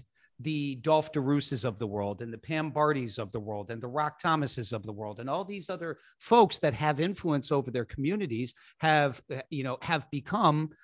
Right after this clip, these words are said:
what I would call colleagues, you know, and, and, and to that point,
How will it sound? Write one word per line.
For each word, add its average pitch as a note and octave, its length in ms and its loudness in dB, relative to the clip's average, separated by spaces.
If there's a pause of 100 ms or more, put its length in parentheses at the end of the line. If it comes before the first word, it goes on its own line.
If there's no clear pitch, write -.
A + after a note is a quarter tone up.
(220)
what D#3 140 6
I D#3+ 80 10
would D#3+ 120 2
call E3+ 180 4
colleagues, F#3+ 580 2 (100)
you C3 120 2
know, D3 320 6
and, D3 380 2
and, D3 300 -4
and C#3 200 -10 (100)
to D#3+ 120 -10
that D3 300 -6
point, F#3 360 -8